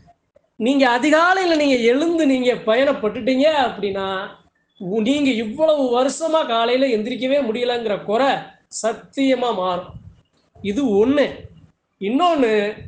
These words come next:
குலதெய்வத்தோட அருள் முழுமையா உங்களுக்கு கிடைக்கும். அது மட்டும் இல்லாம, இந்த நாற்பத்தெட்டு நாட்கள்ல நீங்கள் இயங்குற அந்த ஆற்றல், அந்த சக்தி அதிகமாகும். உங்களுக்கு ஒரு வளர்ச்சியை கொடுக்கும்.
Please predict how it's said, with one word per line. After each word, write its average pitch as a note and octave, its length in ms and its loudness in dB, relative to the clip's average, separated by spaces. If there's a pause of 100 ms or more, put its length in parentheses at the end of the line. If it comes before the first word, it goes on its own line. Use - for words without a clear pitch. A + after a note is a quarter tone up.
(100)
குலதெய்வத்தோட C4+ 640 2
அருள் A3 440 2
முழுமையா C4 480 2
உங்களுக்கு A3 580 0
கிடைக்கும். G#3 480 -2 (840)
அது F#3+ 260 -2
மட்டும் D4 280 2
இல்லாம, G#3 640 0 (440)
இந்த C4 280 2
நாற்பத்தெட்டு C#4+ 800 0
நாட்கள்ல B3+ 800 0
நீங்கள் A#3 500 -2
இயங்குற C#4+ 500 0
அந்த A#3 340 0
ஆற்றல், B3+ 560 0
அந்த A3 260 -4
சக்தி - 480 -6
அதிகமாகும். G#3+ 760 -2 (480)
உங்களுக்கு A#3 380 0
ஒரு G#3+ 120 2
வளர்ச்சியை C4+ 560 2
கொடுக்கும். G3 440 -6